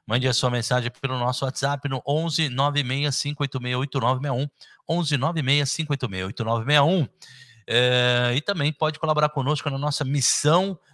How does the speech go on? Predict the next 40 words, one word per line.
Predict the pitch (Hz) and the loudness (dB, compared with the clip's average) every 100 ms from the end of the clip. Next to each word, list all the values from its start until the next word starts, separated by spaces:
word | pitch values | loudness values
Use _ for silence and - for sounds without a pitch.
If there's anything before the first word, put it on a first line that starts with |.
| _ | _
Goiânia. | 104 151 180 123 165 202 165 110 85 | 0 2 4 4 2 4 2 2 0
Estaremos | - - 101 101 156 147 - - - _ - - | -6 -8 -6 -2 0 0 -2 -4 -8 _ -20 -8
em | 127 | -4
Goiânia | 139 123 127 143 | 0 0 0 0
mês | 123 151 | 0 -2
que | - | -2
vem, | 101 131 127 | -4 -2 0
dia | 143 | -2
primeiro. | 139 185 120 131 143 156 - - - | -2 -4 0 2 2 -2 -8 -20 -20
Estaremos | - 131 135 156 117 | -2 2 2 2 0
lá | 123 | 0
pra | - 139 - _ _ _ _ _ - | 0 -4 -8 _ _ _ _ _ 0
fazer | 139 117 170 | 0 4 4
a | 202 | 4
transmissão | 185 143 135 151 | 0 0 0 0
do | 147 | -2
jogo | 107 139 131 | 0 0 -2
pra | 127 131 | -4 -4
você | 110 - 127 131 - - _ | -4 -2 -2 -2 -8 -20 _
aqui | - - 147 | -4 -4 -2
pela | 135 127 | -2 -2
São | 127 | -2
Paulo | 113 117 | -2 -2
Digital, | 107 113 113 | -4 -6 -6
Digital | 107 113 117 135 | -4 -4 0 0
Esportes. | 147 - 139 151 - - - - - - | 0 2 2 2 -2 -6 -8 -20 -14 -4
E, | |
obviamente, | 135 120 127 147 113 120 - - _ | -2 0 0 0 0 -2 -6 -10 _
a | - | -8
gente | 120 120 - | -4 -4 -2
pede | 117 | -4
a | 113 | -4
sua | - 156 | -2 -2
colaboração | - 135 123 113 98 127 | -2 -4 -2 -4 -4 -8
pra | 120 120 | -8 -6
que | 123 | -6
a | |
gente | 101 110 117 | -6 -8 -10
consiga | - 127 101 - 131 135 107 | -10 -10 -6 -4 -2 -2 -2
aí, | 104 | -6